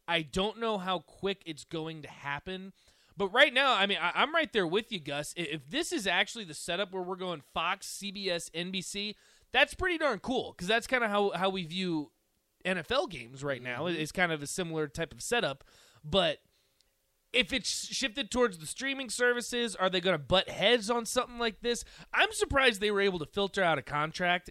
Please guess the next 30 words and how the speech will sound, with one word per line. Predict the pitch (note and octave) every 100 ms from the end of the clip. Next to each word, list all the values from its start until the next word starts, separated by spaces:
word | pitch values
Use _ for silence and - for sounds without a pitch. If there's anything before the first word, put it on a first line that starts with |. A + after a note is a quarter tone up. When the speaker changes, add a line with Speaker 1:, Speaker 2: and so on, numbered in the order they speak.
| -
Speaker 1:
and | D#3
include | C#3+ - E3 -
all | C3+ C#3
three | - C#3 B2
of | A2+
these | G#2+ G2+
networks, | G2+ E2 E2+ - -
to | D#3+
be | C#3 B2
honest | G#2+ F#2 -
with | F2+
you. | F2 F2 -
Speaker 2:
I, | D3+ A3+
Speaker 1:
It's | A#3+ B3+
Speaker 2:
I, |
Speaker 1:
impressive. | G3+ G3+ D4+ E4 C4+ C4 - _
Speaker 2:
I'm | - C4+
trying | - A3 F#3+
to | E3+
see | - E3+
what | D#3 D3
this | C3+
S | C#3 B2+ C3
E |
C | A#2 - F4+
deal | A3+ G3+ A#2
is | A2
gonna | G#2+ F#2
look | F2 -
like. | F2 F2